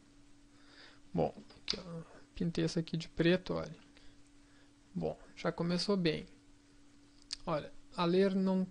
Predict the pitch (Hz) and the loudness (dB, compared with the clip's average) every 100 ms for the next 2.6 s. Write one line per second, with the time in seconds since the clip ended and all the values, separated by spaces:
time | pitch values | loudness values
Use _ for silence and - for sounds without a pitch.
0 | - - 185 190 185 185 170 185 180 185 | -6 -2 0 0 2 0 2 0 2 0
1 | 185 180 170 170 165 165 170 175 165 156 | 2 2 2 2 0 0 -2 0 0 -2
2 | - - 175 - - | -4 -2 -2 0 -6